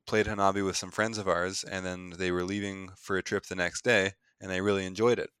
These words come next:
And I said, "Well, here, why don't you take our copy for the next week or so?" And then they did and gave us some money, so we went and bought another copy of Hanabi. And then when we left Korea, Jessica and I were traveling separately,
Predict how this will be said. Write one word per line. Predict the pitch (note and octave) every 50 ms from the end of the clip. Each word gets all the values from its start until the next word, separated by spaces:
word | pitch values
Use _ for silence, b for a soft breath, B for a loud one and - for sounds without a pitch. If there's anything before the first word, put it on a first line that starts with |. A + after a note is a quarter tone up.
| _ _
And | F#2 F#2 F2+
I | F2+
said, | F2 - F2+ F2+ F2+
"Well, | F2+ F#2 F2+ F2+
here, | F#2+ G#2+ A#2 A2 G2
why | F2+ F2+
don't | F#2 F#2
you | F#2+ F#2+
take | - G#2 F#2+ -
our | F#2+ F#2 F#2
copy | - F#2 E2+ E2+ - F#2 F2+
for | - - F#2 E2+
the | F2+
next | F2+ F2+ E2+ - -
week | G2+ F#2+ - F#2+
or | F2
so?" | - F2 F2 F2+ F#2 G2+ G#2+ -
And | - F#2+ F#2
then | F2+ F2+
they | F#2 F2 F2+ F2+
did | - F#2+ F2+ F2+ F#2+
and | G2 F#2+ F#2
gave | G2 F#2 F2+
us | F#2 F#2
some | - F#2 F2
money, | E2+ F2 F#2
so | F2+ - F#2
we | F#2 F#2+
went | F#2+ F2+ F2+
and | F2+ F2
bought | F#2 F2 E2 E2
another | F2+ F#2+ F#2+ F#2+ F#2
copy | - - F2+ E2 - F2 E2+
of | E2+
Hanabi. | F2+ F2 E2+ E2 E2 F2 G2 G2+ B B B B B B B B B B B B B B - -
And | A2 G#2+
then | G#2 G#2
when | G#2 G2+ G2+
we | G#2 G2+
left | G2+ G#2+ G#2+ - -
Korea, | - G#2+ G#2+ A#2 A2+ G#2+ G2+ F#2+ F#2 - b b b b b b b b -
Jessica | - A2 A2 - - A2+ G#2+
and | G2+ G2+ G2 G2
I | F#2 F#2 F#2 F#2 F#2 -
were | - G2 F#2+ F2+
traveling | - - G2+ G2+ G2 G2 G2 F#2
separately, | - - A2 A2 - G#2 E2+ F2+ F#2 F2+